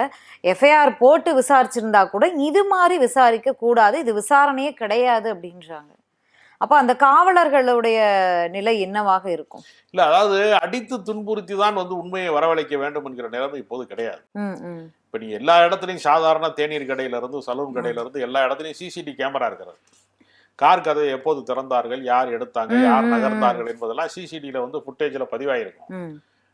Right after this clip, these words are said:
Speaker 2: அது போக வந்து என்னன்னா, கைரேகை பதிவாயிருக்கும். காருக்குள்ள வந்து அவர்கள் எடுத்து கடைசியாக,
Speaker 1: ஆமா, சயின்டிஃபிக்கா
Speaker 2: ஆ, யா-,
Speaker 1: கண்டுபிடிக்கிறதுக்கு
Speaker 2: அது
Speaker 1: எவ்வளவு
Speaker 2: வந்து
Speaker 1: வழி இருக்கு.
Speaker 2: கடைசியாக வந்து ஃபோரன்சிக் வழியாக
Speaker 1: ம்.
Speaker 2: தடயவியல் நிபுணர்களை வைத்து அந்த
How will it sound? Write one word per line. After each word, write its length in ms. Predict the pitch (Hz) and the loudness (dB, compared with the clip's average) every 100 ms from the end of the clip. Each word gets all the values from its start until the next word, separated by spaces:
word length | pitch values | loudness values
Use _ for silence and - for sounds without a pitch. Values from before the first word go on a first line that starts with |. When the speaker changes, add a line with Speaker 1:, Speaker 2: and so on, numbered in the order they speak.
| _ | _
Speaker 2:
அது 280 | - 180 220 | -2 -2 -2
போக 380 | 170 226 247 226 | 2 4 4 2
வந்து 300 | 180 180 165 | 0 -2 -4
என்னன்னா, 340 | 151 139 151 190 185 - | -2 -2 2 2 0 -2
கைரேகை 460 | 156 226 262 233 208 | -4 2 2 4 2
பதிவாயிருக்கும். 640 | 202 196 196 160 127 104 _ _ _ _ | -2 -4 -2 -4 -4 -10 _ _ _ _
காருக்குள்ள 420 | - 165 165 147 139 | 0 2 0 -4 -6
வந்து 180 | 139 147 | -4 -2
அவர்கள் 240 | 135 127 | -2 -4
எடுத்து 220 | 120 139 | -8 -8
கடைசியாக, 440 | 135 135 135 139 220 | -8 -8 -6 0 2
Speaker 1:
ஆமா, 120 | 214 165 - | 2 -2 -2
சயின்டிஃபிக்கா 760 | 202 277 277 339 - 330 311 | 0 0 0 0 2 0 0
Speaker 2:
ஆ, 20 | 349 | 2
யா-, 80 | 302 | 2
Speaker 1:
கண்டுபிடிக்கிறதுக்கு 640 | 269 262 254 240 277 277 | 2 0 0 2 2 4
Speaker 2:
அது 60 | |
Speaker 1:
எவ்வளவு 180 | 240 240 | 2 2
Speaker 2:
வந்து 160 | 233 214 | 2 0
Speaker 1:
வழி 80 | 214 | -2
இருக்கு. 320 | 185 175 156 | -4 -10 -8
Speaker 2:
கடைசியாக 560 | 151 180 170 175 160 | -6 -6 -4 -2 0
வந்து 140 | 156 156 | -2 -4
ஃபோரன்சிக் 500 | 160 170 156 151 143 | -4 -4 -8 -12 -8
வழியாக 580 | 135 143 123 135 185 - - | -6 -4 -2 0 -2 -2 -10
Speaker 1:
ம். 120 | 190 | -4
Speaker 2:
தடயவியல் 460 | 135 190 170 156 | 0 0 0 -4
நிபுணர்களை 460 | 139 151 151 143 127 | -6 -6 -6 -4 -6
வைத்து 420 | 117 123 - 196 | -6 -8 -8 -6
அந்த 200 | 202 180 | -4 0